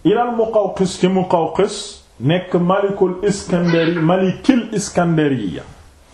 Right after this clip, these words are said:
Di buuru Alexandrie.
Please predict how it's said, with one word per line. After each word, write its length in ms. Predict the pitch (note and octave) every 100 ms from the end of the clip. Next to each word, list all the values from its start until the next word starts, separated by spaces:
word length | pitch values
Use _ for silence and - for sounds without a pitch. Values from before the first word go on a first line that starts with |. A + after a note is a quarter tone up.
| - - _ - _ -
Di 180 | D3 F#3
buuru 480 | G#3 A3+ G3 C4 - - - - - _ _ _ _ -
Alexandrie. 840 | D#3 D#3+ - C3+ B2 G2+ E2+